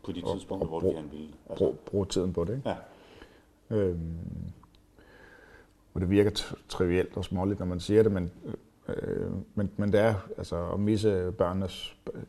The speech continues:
Speaker 2: sine børns fødselsdage og konfirmationer og
Speaker 1: Mm.
Speaker 2: alle de ting her, det, det, det er det, der har kostet mig, kan man sige, det, øh, og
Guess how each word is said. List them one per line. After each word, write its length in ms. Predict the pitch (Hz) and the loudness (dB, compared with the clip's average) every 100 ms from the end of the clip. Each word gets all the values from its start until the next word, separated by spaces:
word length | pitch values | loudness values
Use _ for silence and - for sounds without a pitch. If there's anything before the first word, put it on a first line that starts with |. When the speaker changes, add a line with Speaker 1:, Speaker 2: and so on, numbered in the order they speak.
| - | -8
Speaker 2:
sine 240 | - 90 | -6 0
børns 240 | 85 98 | 0 0
fødselsdage 600 | 95 98 95 95 92 90 85 | 0 0 0 0 0 0 -2
og 80 | |
konfirmationer 640 | 85 87 95 90 104 - 98 | -4 -4 -4 -2 -2 -2 -4
og 480 | 95 92 87 87 82 - _ | -4 -4 -6 -8 -10 -14 _
Speaker 1:
Mm. 100 | 143 | 0
Speaker 2:
alle 160 | 113 101 | 2 2
de 100 | 101 | 0
ting 220 | 98 92 | -4 -6
her, 140 | 92 | -6
det, 220 | 98 113 104 | -2 -2 0
det, 160 | 104 98 - - _ _ _ _ _ _ _ _ _ _ _ _ _ _ | -2 -2 -16 -20 _ _ _ _ _ _ _ _ _ _ _ _ _ _
det 60 | 123 | 6
er 40 | |
det, 100 | 107 | 6
der 60 | 104 | 4
har 60 | |
kostet 360 | 82 95 - 92 | 0 -2 0 0
mig, 200 | 82 90 - - | 0 -4 -8 -10
kan 100 | 87 | -10
man 80 | |
sige, 160 | 90 80 | -6 -4
det, 200 | 95 - - - | -4 -8 -12 -6
øh, 680 | 50 50 50 50 50 95 98 - | -4 -4 -4 -6 -8 -10 -14 -12
og 140 | - | -12